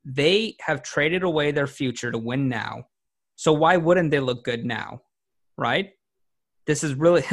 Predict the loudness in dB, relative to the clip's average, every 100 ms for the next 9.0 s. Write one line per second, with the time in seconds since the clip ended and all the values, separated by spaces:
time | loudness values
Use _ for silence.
0 | -2 -2 -20 -20 _ 0 2 2 2 2
1 | 2 2 0 2 0 0 -4 -6 -4 -4
2 | -4 -4 -4 -6 -10 -8 -8 -4 -2 0
3 | -2 -2 -4 -8 -8 -6 -6 -6 -6 -4
4 | -4 -6 -8 -6 -6 -8 -8 -6 -6 -8
5 | _ _ _ _ -6 -4 -4 -8 0 0
6 | 0 -2 -4 -2 -4 -2 -2 -2 -6 -2
7 | -2 0 -2 -4 -4 -6 -6 -4 0 0
8 | -2 -8 -8 -4 -2 -4 -8 -6 -6